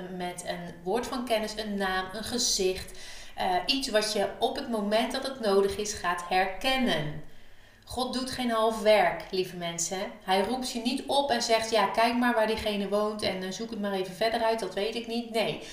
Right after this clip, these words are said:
wanneer God je roept, dan zegt hij, "Dit is wat je moet doen, dit is je taak." En hij is daarin niet, eh, onduidelijk, maar God wil daarin heldere boodschappen geven.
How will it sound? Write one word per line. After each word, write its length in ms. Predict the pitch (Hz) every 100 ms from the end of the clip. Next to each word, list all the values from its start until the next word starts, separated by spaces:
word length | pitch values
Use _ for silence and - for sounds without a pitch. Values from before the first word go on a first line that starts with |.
| - -
wanneer 240 | 202 202
God 280 | - 320 330
je 140 | 262
roept, 280 | 240 302 302
dan 140 | 208
zegt 280 | - 320 -
hij, 180 | 208 175
"Dit 320 | 220 285 -
is 180 | - 247
wat 280 | 226 226 226
je 60 | 214
moet 180 | 208
doen, 260 | 214 214 175
dit 180 | 185 240
is 120 | 233
je 180 | 247 -
taak." 420 | 277 - - - - - - - -
En 160 | - 196
hij 280 | 185 196 214
is 120 | 214
daarin 380 | 214 208 208 208
niet, 320 | 233 233 - - - -
eh, 320 | 208 180 180 -
onduidelijk, 1000 | - 262 233 208 220 226 160 - - - -
maar 120 | 185
God 240 | - 214 214
wil 180 | 202
daarin 400 | 196 190 190 180 165
heldere 720 | 156 180 196 233 254 233 202
boodschappen 600 | - 180 180 - 175 -
geven. 560 | - - 151 - -